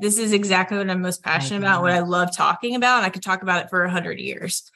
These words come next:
Speaker 2: Yeah.
Speaker 1: <laughs>
Speaker 2: And for everybody that's listening, listening, I'm going to put, uh, the, the, my website site, because I'm going to put a, like, a high level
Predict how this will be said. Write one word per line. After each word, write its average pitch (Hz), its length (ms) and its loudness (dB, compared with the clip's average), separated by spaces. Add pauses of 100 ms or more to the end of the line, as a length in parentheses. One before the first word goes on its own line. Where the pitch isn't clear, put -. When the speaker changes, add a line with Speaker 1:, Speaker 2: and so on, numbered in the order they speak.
(200)
Speaker 2:
Yeah. 151 420 4
Speaker 1:
<laughs> - 60 -14 (240)
Speaker 2:
And 170 320 4
for 175 240 2
everybody 180 440 2
that's 151 260 0
listening, 147 600 -2
listening, 170 480 0
I'm 143 240 4
going 175 300 4
to 156 100 0
put, 156 480 2
uh, 151 260 2
the, 139 500 0 (360)
the, 139 180 -4
my 147 200 4
website 147 720 2
site, 180 420 0
because 156 400 -2
I'm 160 160 4
going 175 220 4
to 160 220 2 (140)
put 170 380 0
a, 127 240 0 (160)
like, 143 320 -2
a - 20 -4
high 175 360 2
level 160 460 4